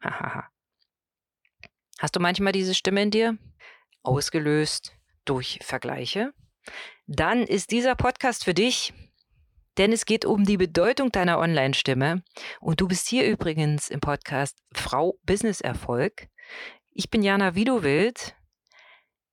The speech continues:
Ich sorge dafür, dass dein richtiges Wort an dem richtigen Ort stattfindet und gehört wird und damit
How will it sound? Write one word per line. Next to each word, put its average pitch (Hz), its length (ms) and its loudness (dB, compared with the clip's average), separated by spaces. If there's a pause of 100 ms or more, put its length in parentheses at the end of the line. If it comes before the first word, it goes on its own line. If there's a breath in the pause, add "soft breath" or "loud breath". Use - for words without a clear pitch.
(120)
Ich - 380 0
sorge 147 420 -2
dafür, 151 840 -2 (140)
dass 170 340 -2
dein 220 460 0
richtiges 220 560 -2
Wort 170 500 -2 (300)
an 156 120 0
dem 160 140 2
richtigen 143 440 -4
Ort - 640 -6
stattfindet - 880 0
und 131 180 -2
gehört 123 480 0
wird 214 400 -2 (880 loud breath)
und 294 220 -2
damit 143 340 0